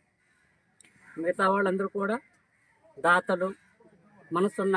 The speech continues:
గొప్పవాళ్ళు, ప్రతి ఒక్కరూ కూడా ఇలాంటి సంస్థలకి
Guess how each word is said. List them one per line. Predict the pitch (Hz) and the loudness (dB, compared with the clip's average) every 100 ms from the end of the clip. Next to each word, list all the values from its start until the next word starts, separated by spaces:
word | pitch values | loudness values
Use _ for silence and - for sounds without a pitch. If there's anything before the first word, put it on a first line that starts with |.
| 170 | 0
గొప్పవాళ్ళు, | 165 - 190 185 180 185 190 - _ _ | -4 -4 0 0 0 -4 -6 -16 _ _
ప్రతి | 170 185 190 | -8 -2 0
ఒక్కరూ | 185 196 196 190 | 0 -2 -4 -2
కూడా | 190 226 - _ - - 180 | -2 -2 -6 _ -20 -8 2
ఇలాంటి | 190 208 208 - | 4 4 0 -2
సంస్థలకి | 185 202 - 208 - | -2 -2 0 0 0